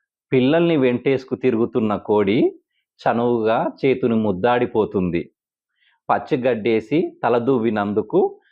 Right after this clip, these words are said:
దూడను పోగొట్టుకున్న ఆవు కళ్ళలోంచి దయను కురిపిస్తుంది.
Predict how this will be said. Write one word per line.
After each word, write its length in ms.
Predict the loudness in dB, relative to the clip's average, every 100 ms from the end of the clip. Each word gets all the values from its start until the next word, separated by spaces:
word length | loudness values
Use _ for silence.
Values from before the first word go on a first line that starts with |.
| _ -6
దూడను 480 | 0 2 2 0
పోగొట్టుకున్న 800 | 0 0 2 0 0 -4 0 0
ఆవు 640 | 2 0 0 0 0 0 -4 _ _ -2
కళ్ళలోంచి 680 | 0 0 0 0 -2 -4
దయను 340 | -4 0 0 -2
కురిపిస్తుంది. 880 | -4 -4 -4 -8 -4 -4 -2 -4